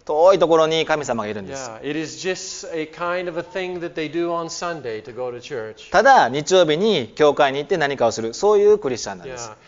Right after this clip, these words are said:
Speaker 2: Yeah, and there are this kind of Christian all over the world.
Speaker 1: そしてそのようなクリスチャンは世界中にたくさんいます。
Speaker 2: It is because of these Christians that many people hate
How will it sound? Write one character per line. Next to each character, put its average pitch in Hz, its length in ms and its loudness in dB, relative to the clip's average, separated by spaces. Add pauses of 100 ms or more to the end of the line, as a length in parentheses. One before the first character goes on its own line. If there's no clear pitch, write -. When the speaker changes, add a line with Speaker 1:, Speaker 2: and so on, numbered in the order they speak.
(100)
Speaker 2:
Yeah, 147 240 -4
and 147 160 -8
there 165 140 0
are 139 80 -4
this 175 240 -8
kind 185 120 -4
of 170 40 -8
Christian 170 360 -8
all 185 320 -4
over 196 120 -8
the 185 80 -8
world. 180 400 -10 (140)
Speaker 1:
そ 165 120 -4
し 170 60 0
て 170 80 0
そ 180 120 -2
の 185 60 -4
よ 202 80 -2
う - 20 0
な 180 120 0
ク 156 100 0
リ 160 80 0
ス - 60 -4
チ 147 80 2
ャ 131 160 0
ン 147 40 -2
は 170 280 4 (180)
世 160 160 0
界 165 180 4
中 151 60 -4
に 151 80 -2
た 147 140 -2
く - 40 -10
さ 180 140 0
ん 123 60 0
い 101 40 -10
ま 92 120 -14
す。 - 180 -16 (180)
Speaker 2:
It 147 140 -6
is 165 160 -6
because 196 320 -4
of 151 100 -10
these 220 320 -8
Christians 175 680 -8
that 139 260 -8
many 185 320 -6
people 175 320 -10
hate 180 280 -14